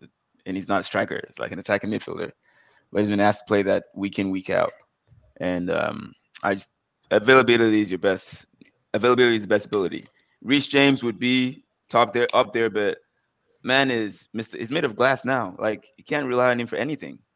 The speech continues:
He's so strong, but so brittle. Like, it's, it's we-, it's strange to me.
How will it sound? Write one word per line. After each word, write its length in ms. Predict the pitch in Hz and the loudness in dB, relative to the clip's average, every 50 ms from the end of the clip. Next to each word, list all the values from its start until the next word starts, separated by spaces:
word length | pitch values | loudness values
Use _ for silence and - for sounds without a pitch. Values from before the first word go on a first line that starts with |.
| _ _ | _ _
He's 140 | _ - - | _ -20 -6
so 140 | - 151 147 | -4 -4 -4
strong, 460 | 143 - - 147 135 135 139 139 127 | -4 -4 0 2 2 2 2 0 -2
but 220 | 101 95 90 - | -4 -8 -10 -10
so 180 | - - 143 143 | -10 -8 -8 -8
brittle. 480 | 117 - 135 160 147 113 92 90 _ _ _ _ - | -6 -6 -6 -4 -4 -6 -8 -10 _ _ _ _ -20
Like, 100 | - - | -20 -20
it's, 220 | _ - - - | _ -20 -20 -18
it's 160 | - - - - | -18 -18 -16 -14
we-, 120 | - 117 - | -14 -12 -10
it's 240 | - 107 - - - | -12 -12 -14 -16 -18
strange 420 | - - 156 165 160 120 95 - | -6 -2 -2 0 0 -2 -4 -8
to 100 | - 95 | -10 -8
me. 260 | 110 127 104 - - | -6 -6 -6 -8 -10